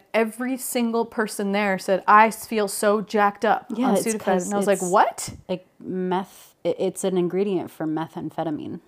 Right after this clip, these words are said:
Speaker 1: Yeah, I remember them, like, you know, we had to, like, show our license and you had to get a prescription for a while or something. Um,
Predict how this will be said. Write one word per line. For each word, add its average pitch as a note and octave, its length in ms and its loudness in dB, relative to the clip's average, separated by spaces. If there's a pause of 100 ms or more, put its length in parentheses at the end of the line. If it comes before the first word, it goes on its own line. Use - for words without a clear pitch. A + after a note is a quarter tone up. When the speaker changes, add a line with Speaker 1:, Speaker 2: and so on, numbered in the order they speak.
Speaker 1:
Yeah, C4+ 140 4
I A#3+ 60 8
remember B3+ 420 4
them, F#3+ 260 4
like, F3 220 0 (180)
you F3 140 -6
know, D#3 100 -6
we E3 140 -6
had E3+ 220 -6
to, D#3+ 280 -8 (720)
like, C#3+ 160 -6
show F3+ 200 -2
our D#3+ 120 0
license E3 600 -4
and D#3+ 280 -8
you F3+ 200 -8
had F3 100 -6
to F#3+ 60 -8
get E3+ 100 -6
a - 20 -8
prescription F#3 640 -8
for F3+ 100 -8
a F3 60 -8
while E3 260 -2
or D3+ 80 -4
something. D#3+ 480 -10 (720)
Um, E3+ 360 -2